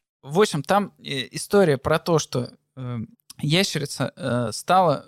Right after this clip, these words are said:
в результате детской игры не по своей воле. Она не хотела в эту игру играть. Но дети начали с ней играть, оторвали ей хвост. А в результате ящерица,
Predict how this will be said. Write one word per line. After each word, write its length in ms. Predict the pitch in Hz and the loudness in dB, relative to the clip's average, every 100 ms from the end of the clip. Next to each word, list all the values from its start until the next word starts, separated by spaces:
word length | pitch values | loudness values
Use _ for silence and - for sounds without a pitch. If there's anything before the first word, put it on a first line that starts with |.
| - | -14
в 240 | 113 123 | -12 -6
результате 680 | 147 147 151 165 131 - 113 | -4 -4 -2 0 -2 -4 -10
детской 440 | 127 131 135 - 127 | -8 -4 -4 -6 -12
игры 500 | - 127 135 202 240 _ _ _ | -8 -6 -2 -2 -4 _ _ _
не 240 | 135 180 | 0 0
по 120 | 180 | 0
своей 300 | 156 143 156 | -4 0 0
воле. 320 | 151 123 123 117 | 0 -4 -6 -4
Она 220 | 135 147 | -2 -2
не 80 | 156 | -4
хотела 340 | 160 175 156 | -4 -4 -2
в 40 | 143 | -4
эту 180 | 139 | -6
игру 240 | 139 135 135 | -8 -6 -6
играть. 260 | 123 123 - | -6 -8 -6
Но 80 | 139 | -4
дети 300 | 160 240 - | -2 -4 -4
начали 300 | 175 170 151 | -8 -6 -8
с 120 | - | -10
ней 200 | 160 160 | -6 -2
играть, 340 | 127 147 139 - | -2 -2 -8 -8
оторвали 460 | 139 147 180 214 | -8 -2 -2 -2
ей 160 | 151 180 | -2 -8
хвост. 460 | - 156 139 120 _ _ _ _ _ | -12 -14 -12 -14 _ _ _ _ _
А 240 | 131 131 | 0 0
в 60 | 123 | 0
результате 500 | 131 143 - 233 143 | -4 -4 -4 -4 -6
ящерица, 680 | 151 196 - 170 - 151 | -6 -6 -6 -8 -8 -10